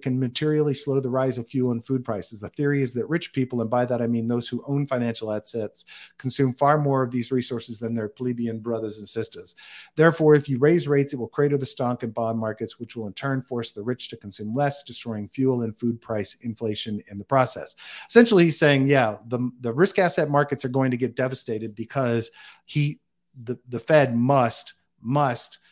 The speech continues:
um, try to control things. Essentially, what he's saying is, um,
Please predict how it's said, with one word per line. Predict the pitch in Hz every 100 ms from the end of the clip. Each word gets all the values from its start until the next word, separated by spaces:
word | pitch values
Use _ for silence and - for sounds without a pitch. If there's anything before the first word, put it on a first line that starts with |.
| _ _
um, | 123 120 117 113 113 110 113 - _
try | - 139
to | 123
control | 120 117 123 117
things. | 95 87 - - - - -
Essentially, | - 202 214 196 175
what | 165
he's | 160 -
saying | 156 151 147
is, | 135 123 120 -
um, | 123 117 113 113 117